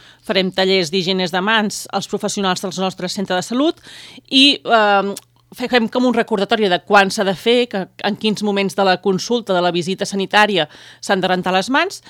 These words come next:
i, eh, ensenya-, recordem una mica quins són els passos de la higiene de mans, no? I després, eh, comprovem que hi ha, eh, hagut efectivitat en aquesta higiene de mans a través d'una màquina que de fluorescència, les quals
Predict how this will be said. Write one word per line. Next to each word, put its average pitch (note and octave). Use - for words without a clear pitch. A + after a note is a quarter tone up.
i, C4+
eh, F#3+
ensenya-, G3+
recordem G3+
una G#3+
mica G#3+
quins A3
són G#3
els -
passos F#3
de G#3
la F3+
higiene F3
de E3
mans, C#3+
no? D4
I D4
després, D4+
eh, G#3+
comprovem A3+
que F#3
hi G3
ha, G3
eh, -
hagut G3
efectivitat G3
en F3
aquesta F#3+
higiene G3+
de A#3
mans D#4+
a A3
través G3
d'una G3
màquina B3+
que G#3
de F#3
fluorescència, B3
les B3+
quals G#3+